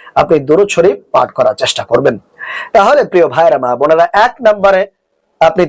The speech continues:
তিনবার ইস্তেগফার পাঠ করেছেন, দুই নম্বরে তিনবার দরুদ শরীফ পাঠ করেছেন, এরপরে তিন নম্বরে আপনারা সাতবার, আপনারা সাতবার আউযু বিল্লাহ এবং বিসমিল্লাহ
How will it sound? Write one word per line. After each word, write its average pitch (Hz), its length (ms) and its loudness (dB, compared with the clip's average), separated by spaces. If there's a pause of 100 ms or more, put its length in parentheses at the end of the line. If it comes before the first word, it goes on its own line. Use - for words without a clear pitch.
তিনবার 202 380 2 (140)
ইস্তেগফার 196 560 0
পাঠ 156 200 2 (120)
করেছেন, 196 400 2 (520)
দুই 175 280 2
নম্বরে 220 440 2 (160)
তিনবার 202 420 0 (220)
দরুদ 190 280 0
শরীফ 180 260 -2
পাঠ 123 140 -2
করেছেন, 135 440 0 (500)
এরপরে 208 480 2 (180)
তিন 311 220 0 (140)
নম্বরে 160 400 2 (480)
আপনারা 196 400 2
সাতবার, 190 580 0 (680)
আপনারা 196 380 2
সাতবার 185 600 0 (460)
আউযু 185 560 2
বিল্লাহ 170 320 2 (180)
এবং 180 140 -2 (160)
বিসমিল্লাহ 202 560 0